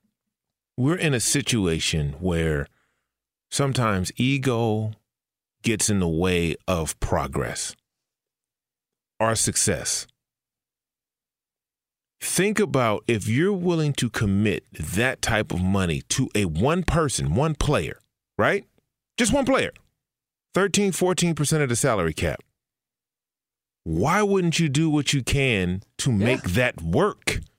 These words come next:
Speaker 2: Yeah.
Speaker 1: You're, you're literally fighting against yourself. And I don't understand that. Like, I don't understand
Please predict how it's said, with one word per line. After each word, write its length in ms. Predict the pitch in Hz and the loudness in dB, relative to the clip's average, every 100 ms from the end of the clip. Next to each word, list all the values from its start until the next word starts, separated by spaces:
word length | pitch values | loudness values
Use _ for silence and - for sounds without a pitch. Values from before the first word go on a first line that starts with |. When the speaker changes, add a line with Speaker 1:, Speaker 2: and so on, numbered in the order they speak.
| _ _ _ _ | _ _ _ _
Speaker 2:
Yeah. 320 | 127 123 120 - - | -4 -2 -4 -4 0
Speaker 1:
You're, 180 | 220 170 | 0 2
you're 200 | 160 226 | 2 2
literally 720 | 202 208 240 269 247 202 180 | 4 4 2 2 2 2 2
fighting 640 | - - 196 202 202 185 | 0 0 2 2 2 2
against 500 | 156 135 180 175 - | 2 2 0 -2 -2
yourself. 720 | 135 151 139 175 131 - - - _ _ _ _ _ _ _ _ _ _ - | 0 0 2 0 0 -2 -4 -4 _ _ _ _ _ _ _ _ _ _ -4
And 140 | 147 | 0
I 80 | 147 | 2
don't 160 | 175 139 | 2 2
understand 880 | 160 131 113 - 156 208 151 107 - _ _ _ | 0 2 0 0 0 2 0 -2 -6 _ _ _
that. 360 | 92 113 87 - _ _ _ _ _ _ - | 0 0 0 -6 _ _ _ _ _ _ -4
Like, 140 | 165 | 0
I 120 | 180 | 2
don't 140 | 233 208 | 2 2
understand 1040 | 196 160 147 - - 160 151 110 98 101 | 2 2 0 0 0 2 2 2 0 -4